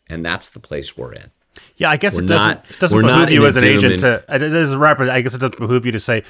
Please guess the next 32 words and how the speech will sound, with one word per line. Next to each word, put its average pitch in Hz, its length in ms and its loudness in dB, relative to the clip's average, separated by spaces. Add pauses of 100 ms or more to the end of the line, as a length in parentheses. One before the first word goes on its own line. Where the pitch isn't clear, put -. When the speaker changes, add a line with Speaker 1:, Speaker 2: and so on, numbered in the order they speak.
(120)
Speaker 2:
"The 127 100 -2
world's 127 360 0
terrible, 110 400 0
everything's, 101 500 -6
uh, 92 320 -8
going 95 280 -8
badly." 85 460 -8 (420)
Speaker 1:
Well, - 120 -2
Speaker 2:
Uh, - 40 2
Speaker 1:
it - 60 -2
doesn't 262 220 -2
Speaker 2:
you - 20 -8
Speaker 1:
behoove 233 200 2
you 202 100 6
as 175 120 6
an 170 100 0
agent. 196 360 2
It 180 100 -2
doesn't 226 180 2
behoove 208 240 4
you 196 120 2
as 185 100 4
a 175 60 -2
person. - 680 -2
I 123 80 0
mean, 156 140 2
Speaker 2:
Correct. 160 140 0
Speaker 1:
unless 175 300 2
you're, 156 340 4
by 202 120 2
the 226 80 6
way, - 60 4